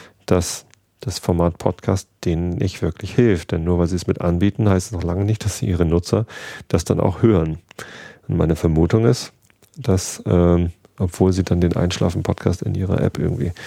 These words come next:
vielleicht dann sogar in den Charts oder sonst wie anteasern, dass es trotzdem nicht viele Hörer geben wird, die den Einschlafen-Podcast darum, da-, darüber hören. Und dann haben die nämlich gar nichts davon. Dann ist es gar kein Werbeeffekt, dann ist es gar kein Marketing, dass sie Podcasts mit anbieten, weil ihre Hörer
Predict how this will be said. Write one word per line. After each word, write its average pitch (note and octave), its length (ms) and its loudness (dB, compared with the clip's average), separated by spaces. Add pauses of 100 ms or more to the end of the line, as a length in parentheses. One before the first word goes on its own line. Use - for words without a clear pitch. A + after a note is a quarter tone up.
(340)
vielleicht - 340 0
dann - 80 0
sogar E2 180 0
in F2+ 60 2
den G#2 100 4
Charts G#2+ 400 2
oder - 120 -10
sonst F#2+ 240 0
wie F#2+ 80 0
anteasern, G2+ 500 2 (380)
dass F2 160 -2
es F#2+ 80 -2
trotzdem - 340 -2
nicht D#2 160 -2
viele E2 240 2
Hörer E2+ 240 4
geben D#2+ 280 2
wird, D#2+ 200 2
die D#2+ 120 0 (260)
den - 200 -6
Einschlafen-Podcast - 720 -4
darum, E2 360 0 (180)
da-, E2 320 2 (120)
darüber E2 360 2
hören. F2+ 300 4 (960)
Und G2+ 120 2
dann E2+ 220 0
haben B2 160 4
die F2 100 2
nämlich D#2+ 240 0
gar D#2+ 160 2
nichts - 220 -2
davon. - 400 -4 (880)
Dann - 100 -2
ist - 180 0
es F2+ 120 2
gar D#2+ 120 0
kein E2 220 2
Werbeeffekt, D#2+ 640 2
dann F2 60 0
ist F#2 160 2
es F#2 100 2
gar D#2+ 160 0
kein E2+ 220 0
Marketing, E2+ 480 0
dass E2 120 -2
sie F#2+ 100 0
Podcasts - 440 0
mit E2+ 120 -2
anbieten, E2+ 440 -4
weil E2 200 0
ihre E2+ 200 2
Hörer F2+ 320 4